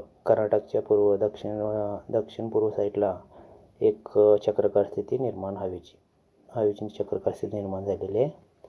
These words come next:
आणि हवेची द्रोणीय स्थिती जागोजागी तयार झालेली आहे. नागपूर,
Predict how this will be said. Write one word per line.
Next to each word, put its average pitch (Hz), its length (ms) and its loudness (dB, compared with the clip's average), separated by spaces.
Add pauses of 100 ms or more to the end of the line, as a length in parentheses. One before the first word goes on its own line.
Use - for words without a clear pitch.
(640)
आणि - 140 2
हवेची 123 760 8 (480)
द्रोणीय 120 680 -2
स्थिती 127 340 2
जागोजागी 107 580 6
तयार 90 200 2
झालेली 85 320 -4
आहे. 101 160 -8
नागपूर, 101 520 2